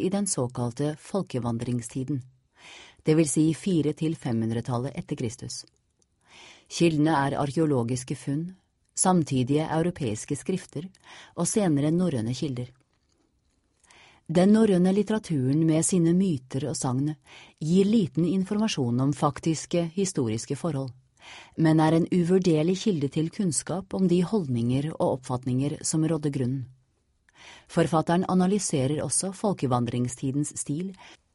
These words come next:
dyreornamentikken, gullfunnene og runenes funksjon.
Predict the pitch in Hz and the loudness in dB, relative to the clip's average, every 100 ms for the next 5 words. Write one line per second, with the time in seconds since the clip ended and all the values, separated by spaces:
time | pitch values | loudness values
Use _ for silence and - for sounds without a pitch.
0 | _ - 170 139 110 117 120 117 123 - | _ 0 2 2 -2 -4 -4 -6 -8 -12
1 | 170 - _ _ _ _ _ 156 190 196 | -14 -16 _ _ _ _ _ 2 4 4
2 | 135 131 120 127 160 185 _ _ _ - | 2 0 2 2 -2 -6 _ _ _ 2
3 | 160 180 175 120 131 - 156 147 143 135 | 2 4 2 0 -2 -4 -4 -4 -4 -6